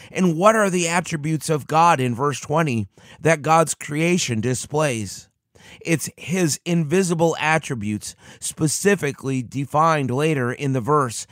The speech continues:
as His eternal power and His Godhead. See, every lost man can see God's eternal power, and in His creation, man can see that there is a God. By implication, I believe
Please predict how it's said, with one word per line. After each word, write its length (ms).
as 240
His 240
eternal 540
power 640
and 220
His 240
Godhead. 720
See, 320
every 400
lost 440
man 380
can 280
see 400
God's 400
eternal 400
power, 420
and 220
in 200
His 260
creation, 720
man 340
can 200
see 300
that 260
there 240
is 260
a 140
God. 540
By 280
implication, 1000
I 200
believe 460